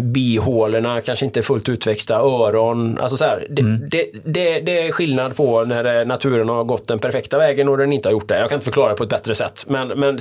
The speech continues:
Speaker 1: alltså, så han, han, han märkte så här att när naturen har sin gång på sitt bästa sätt så,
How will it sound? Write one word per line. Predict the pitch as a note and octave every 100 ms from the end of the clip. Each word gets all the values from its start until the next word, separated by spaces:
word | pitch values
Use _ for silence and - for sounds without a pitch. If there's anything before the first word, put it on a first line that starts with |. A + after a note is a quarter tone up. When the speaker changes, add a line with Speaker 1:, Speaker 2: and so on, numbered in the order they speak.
| -
Speaker 1:
alltså, | D#3+ C#3+ C#3
så | D3
han, | D3+ E3
han, | G3 G3
han | E3 F#3+
märkte | F#3+ D3 -
så | B2
här | C3+ A#2+
att | - - - - - _ _ _ D#3 -
när | E3+ E3
naturen | D#3+ E3+ E3 F3
har | F3+
sin | - C#3
gång | C#3 A#2+ B2 - - - _ _ _ _ _ _ _ - -
på | C#3
sitt | B2 A#2+
bästa | C3 - D#3
sätt | D#3 F#3+ F#3 - -
så, | -